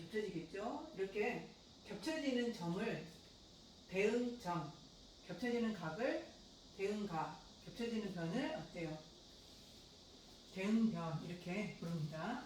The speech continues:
어, 포개지는 것들. 대응하는 각, 대응하는 변 이거는 따로 안 써줘도 되겠죠.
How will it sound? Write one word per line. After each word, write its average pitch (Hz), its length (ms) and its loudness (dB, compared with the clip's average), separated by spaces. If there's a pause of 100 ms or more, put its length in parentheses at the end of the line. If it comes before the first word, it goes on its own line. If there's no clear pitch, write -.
(120)
어, 175 60 -6 (760)
포개지는 220 460 2
것들. 165 580 -2 (1600)
대응하는 226 500 8
각, 240 320 4 (180)
대응하는 208 500 2
변 254 300 2 (520)
이거는 220 320 4
따로 - 180 2
안 190 140 2
써줘도 254 280 2
되겠죠. 165 440 -4